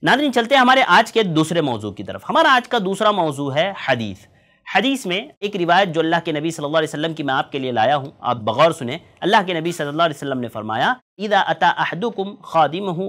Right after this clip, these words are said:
बितामिही", आप सल्लल्लाहु अलैहि वसल्लम फरमाया कि जब तुम में से किसी के पास उसका खादिम खाना लाए तो अगर वो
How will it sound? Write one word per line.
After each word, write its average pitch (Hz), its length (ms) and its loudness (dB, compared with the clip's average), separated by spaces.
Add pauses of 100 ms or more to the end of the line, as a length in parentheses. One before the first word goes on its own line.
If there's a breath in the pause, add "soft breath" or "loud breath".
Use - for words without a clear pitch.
बितामिही", 151 720 0 (380 soft breath)
आप 131 140 2
सल्लल्लाहु - 40 -16
अलैहि 147 100 -2
वसल्लम 143 200 -4
फरमाया 147 280 -2
कि 180 120 -4
जब 170 200 -2
तुम 220 140 -4
में 185 180 -2
से 143 160 -4 (500 soft breath)
किसी 220 280 -2
के 208 180 2
पास 190 420 4
उसका 190 280 0
खादिम 160 460 0
खाना 180 360 2
लाए 151 360 4 (400 soft breath)
तो 202 60 -2
अगर 262 380 0
वो 170 220 -2